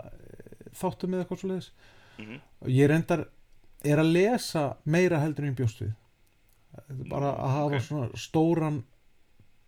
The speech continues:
Speaker 1: bjartan skjá, þá er þetta algjörlega frábært til þess að lesa svona P D F-skjöl í kynningarefni frá Birgjum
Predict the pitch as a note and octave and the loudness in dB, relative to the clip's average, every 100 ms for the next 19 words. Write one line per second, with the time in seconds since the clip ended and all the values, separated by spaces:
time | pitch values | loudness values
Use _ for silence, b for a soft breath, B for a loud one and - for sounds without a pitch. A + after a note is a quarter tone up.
0 | - D#3+ - D#3 A#2+ E3+ E3 D#3 D3 C#3 | -2 -2 0 -4 -2 0 0 0 -2 -2
1 | C#3 C3+ C#3 C3 A2+ C#3 C#3+ C#3 - C3 | -4 -4 -2 -2 -2 -2 -2 -4 -4 -2
2 | A#2 B2+ C3 A#2 A2+ A#2+ A2+ B2+ A#2 A2+ | 0 0 -2 -2 -2 0 0 -2 0 -2
3 | - A#2 G#2 - A#2+ A2+ A2+ A2 A2+ B2 | 0 -2 -2 0 0 2 2 2 2 2
4 | A#2 D#3 E3 D#3+ | 0 -2 -2 -6